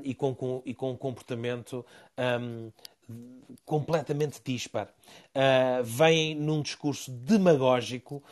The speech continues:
com os princípios demagógicos, e depois, na, na, no dia a dia, ah, a vida dessas pessoas não reflete aquilo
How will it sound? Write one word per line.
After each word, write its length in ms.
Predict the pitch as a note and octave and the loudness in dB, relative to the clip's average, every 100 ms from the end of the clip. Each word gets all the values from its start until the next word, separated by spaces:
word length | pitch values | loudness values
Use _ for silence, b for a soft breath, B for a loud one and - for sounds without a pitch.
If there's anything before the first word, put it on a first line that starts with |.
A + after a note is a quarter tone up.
| B B B - | B B B 4
com 260 | E3 E3 | 6 6
os 100 | D3 | 2
princípios 680 | - D3+ C#3 - C3 B2+ A2+ | -2 -2 -2 -4 -8 -8 -8
demagógicos, 960 | A2+ E3 D3+ A#2+ B2 A2+ B2 - B2 - b b - | -2 2 2 4 0 0 -6 -12 -18 -18 b b -8
e 80 | C3 | -8
depois, 480 | - C#3+ C3+ - - | 2 2 2 -2 -10
na, 300 | B2+ B2 A#2+ | -8 -6 -6
na, 240 | A#2+ A#2 | -8 -8
no 120 | B2 | -8
dia 280 | B2 C3+ C3 | -6 -2 -2
a 20 | |
dia, 400 | A2+ B2+ C3 B2 B B B | -2 -4 -2 -4 B B B
ah, 360 | A#2+ A#2+ A2+ C3 | -6 -6 -4 -6
a 20 | |
vida 280 | G#2+ C#3 B2+ | -4 -6 -4
dessas 320 | B2 - B2 | -6 -6 -8
pessoas 440 | - - B2+ B2 A#2 | -12 -8 -4 -2 -2
não 160 | B2+ | -6
reflete 440 | A2+ - A#2+ A#2+ A#2 | -6 -6 -4 -4 -8
aquilo 320 | - A#2+ | -6 -6